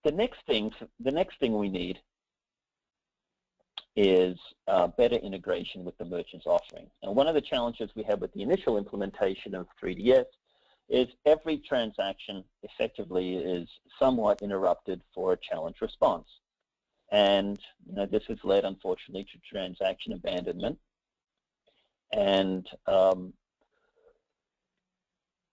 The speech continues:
we're looking to create a smoother integration so that we can minimize that problem. And one of the ways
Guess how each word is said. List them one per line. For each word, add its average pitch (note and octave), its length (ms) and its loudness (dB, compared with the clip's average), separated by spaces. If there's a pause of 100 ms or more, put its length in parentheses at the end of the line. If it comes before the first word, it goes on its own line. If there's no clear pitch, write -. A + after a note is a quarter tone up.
(520)
we're B2+ 160 4
looking D3+ 320 0
to D3 100 -8
create A2+ 360 2
a - 80 -4 (120)
smoother C#3 360 2
integration F#2+ 720 -4
so G2 120 0
that F2 100 -6
we F#2 100 -8
can F#2+ 220 -8
minimize F2+ 480 -2
that E2+ 180 -10
problem. E2 460 0
And A#2+ 200 4
one F3+ 140 6
of C#4 80 4
the E3+ 80 2
ways G2 240 -4